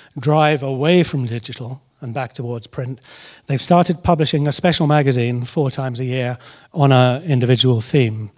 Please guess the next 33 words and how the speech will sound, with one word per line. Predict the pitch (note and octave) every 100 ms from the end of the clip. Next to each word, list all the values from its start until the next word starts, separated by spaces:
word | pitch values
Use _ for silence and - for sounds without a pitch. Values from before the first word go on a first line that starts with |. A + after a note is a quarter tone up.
| - - - - - _ _
So | - C#3
the |
first | B2+ F3 E3
one | D#3+
we | D3 D3
did | C#3 D#3 C#3
for | - C#3+
them | C3+
was | B2+ C3
last | C3+ C#3 B2+ -
October | C3+ - C#3+ C#3 C#3
for | -
the | C#3
anniversary | C3 C3 C#3 - C#3 C3
of |
the | A#2
Russian | C#3 C3+ - B2+ B2 B2
Revolution. | C3 C3 E3+ F#3 F#3+ F3+ F3 _ _ _ _ _ _ _ _ - - - - -
And | D3+
then | C3
we | C3
did | B2+ B2
one | B2+
at | C3
Christmas | - G3 - E3 - - - -
about | C#3+ C3 C3+ C3+
the | C3+
best | A2+ - C3 A#2+ - -
sort | - G#2+
of |
books | C#3 B2+ - -
and | B2+ A#2+ A2+ - _ _ -
movies | C3+ B2+ A#2+ A#2 C3